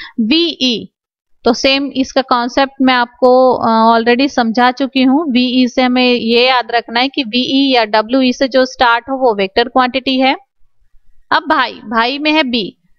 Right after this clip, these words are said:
अब इस B को आपको relate करना है buoyant force। अब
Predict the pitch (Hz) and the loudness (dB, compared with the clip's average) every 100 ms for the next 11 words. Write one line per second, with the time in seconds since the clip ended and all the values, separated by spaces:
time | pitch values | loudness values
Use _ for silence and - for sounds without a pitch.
0 | _ 269 269 359 - 226 285 294 339 294 | _ -4 0 -2 -2 -2 -2 0 0 0
1 | 277 311 294 254 247 254 277 262 254 262 | -2 -2 0 0 0 0 -2 0 0 -2
2 | 294 320 233 226 240 254 262 - 202 202 | -2 0 0 0 0 -2 -4 -2 -2 -2
3 | - - - _ _ _ - 240 247 | -6 -14 -16 _ _ _ -4 -2 -2